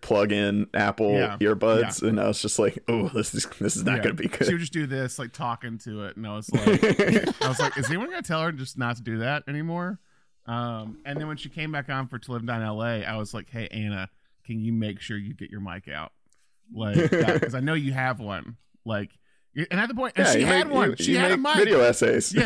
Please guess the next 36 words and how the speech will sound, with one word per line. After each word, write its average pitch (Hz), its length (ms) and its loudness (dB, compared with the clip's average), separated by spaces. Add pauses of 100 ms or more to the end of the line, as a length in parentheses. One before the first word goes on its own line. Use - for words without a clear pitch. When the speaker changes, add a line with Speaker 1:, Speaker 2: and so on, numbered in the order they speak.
(140)
Speaker 2:
she 226 80 4
had 196 120 6
Speaker 1:
<laughs> - 0 -
They 202 60 4
Speaker 2:
a - 40 2
mic 170 100 6
Speaker 1:
sound 180 260 4
Speaker 2:
at 180 60 6
that 214 120 8
Speaker 1:
great. - 80 4
Speaker 2:
point. 151 240 2
Yeah, 180 240 0 (200)
she - 100 -10
had 233 100 0
a - 40 -2
mic, 214 160 0
and 185 100 -2
she - 120 -12
just, 170 120 -4
like, 160 160 -2 (120)
she's - 280 -6
like, 151 180 -4
"I 185 140 -2
don't 165 100 -2
know, 160 60 -4
I'm 135 80 0
gonna 117 80 0
do 110 100 0
it. - 140 -12
Do 107 160 0
it." 104 100 -4 (1040)
And 113 100 -12
I'm 110 140 -6
bringing 147 200 -8
it 104 40 -8
out. 101 180 -10